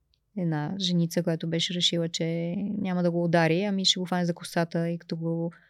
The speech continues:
размята и като го пусна, то приличаше на парцалена кукла. Направо откачих на всички езици, крясъци, "Вие социални нямате ли? Към тук ще ме задържат."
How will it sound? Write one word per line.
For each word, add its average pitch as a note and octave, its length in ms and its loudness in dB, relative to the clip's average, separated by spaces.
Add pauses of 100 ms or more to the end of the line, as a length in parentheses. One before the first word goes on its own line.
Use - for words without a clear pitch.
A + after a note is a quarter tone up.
(500)
размята G3 460 6
и - 20 2
като F#3+ 140 4
го F3 160 2
пусна, F#3+ 420 6
то F#3 120 2
приличаше F3+ 520 2
на E3+ 720 0
парцалена F3 520 2
кукла. E3+ 680 0 (180)
Направо F3+ 720 0 (1200)
откачих - 640 -2 (560)
на G#3 80 6
всички A3+ 340 6
езици, G#3+ 640 8 (480)
крясъци, A3 920 8
"Вие G#3 160 8
социални G3+ 540 6
нямате G3 520 4
ли? G#3 400 4
Към F3+ 140 -2
тук F3 140 -6
ще - 140 -2
ме E3 120 4
задържат." G3+ 540 8